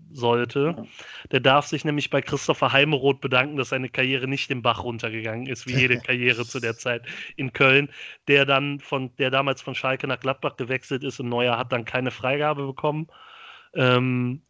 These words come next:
Speaker 1: dementsprechend, dass er in Köln auf der Bank sitzen durfte, äh, für Schalke und dann später seinen Durchbruch feierte, da bei S null vier,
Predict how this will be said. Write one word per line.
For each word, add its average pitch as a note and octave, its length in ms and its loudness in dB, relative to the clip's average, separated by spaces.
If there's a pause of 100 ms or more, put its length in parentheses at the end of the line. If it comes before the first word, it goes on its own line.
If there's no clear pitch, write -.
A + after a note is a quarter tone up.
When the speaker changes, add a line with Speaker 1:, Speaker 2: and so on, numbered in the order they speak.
(100)
Speaker 1:
dementsprechend, C3 840 2
dass C3 120 6
er C3+ 60 6
in B2+ 100 4
Köln C#3+ 240 4
auf C3 80 -2
der C3+ 100 -2
Bank C3+ 260 2
sitzen D3 340 -6
durfte, B2+ 960 -2
äh, - 420 -12
für C#3 320 0
Schalke C#3 520 2
und B2+ 140 -4
dann A#2+ 140 -2
später C3 520 2
seinen A#2+ 260 -2
Durchbruch C3+ 380 0
feierte, B2+ 480 0
da B2 160 0
bei A#2+ 160 0
S B2+ 180 -2
null B2 140 -4
vier, A#2+ 320 0